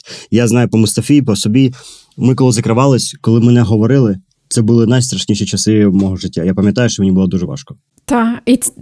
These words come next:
Speaker 2: це те, що ти кажеш, воно є суттєвим. Воно є суттєвим саме для того, аби дитина не консервувала ось цей жах всередині себе, а для того, аби був стабільний, можливо,
Speaker 1: Так.
Speaker 2: <laughs> класний дорослий.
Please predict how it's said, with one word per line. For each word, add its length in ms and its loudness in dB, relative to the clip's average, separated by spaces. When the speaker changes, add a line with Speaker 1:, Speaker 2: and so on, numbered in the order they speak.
Speaker 2:
це 220 -2
те, 140 -2
що 180 -6
ти 100 -4
кажеш, 420 -2
воно 180 2
є 120 2
суттєвим. 640 -2
Воно 160 2
є 60 0
суттєвим 460 -2
саме 200 0
для 140 0
того, 360 -2
аби 280 0
дитина 360 0
не 140 2
консервувала 840 0
ось 180 -4
цей 200 0
жах 380 0
всередині 520 2
себе, 400 -2
а 80 -2
для 100 0
того, 240 0
аби 180 0
був 340 0
стабільний, 720 0
можливо, 800 0
Speaker 1:
Так. 280 -2
Speaker 2:
<laughs> 20 -20
класний 400 -2
дорослий. 600 0